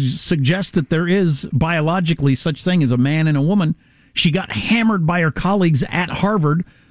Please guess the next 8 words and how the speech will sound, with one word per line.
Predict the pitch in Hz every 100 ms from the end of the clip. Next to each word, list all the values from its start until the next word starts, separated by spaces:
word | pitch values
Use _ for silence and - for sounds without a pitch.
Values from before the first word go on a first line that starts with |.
| _
specifically | - - 175 - 214 202 190 160
from | - 185 165 151 139 - _ -
the | 120 151 143 131 156
director | 123 170 156 214 - 226 220
of | 156 127
diversity | 131 120 185 - 190 185
and | 156 139
inclusion, | 143 131 151 208 254 156 123 208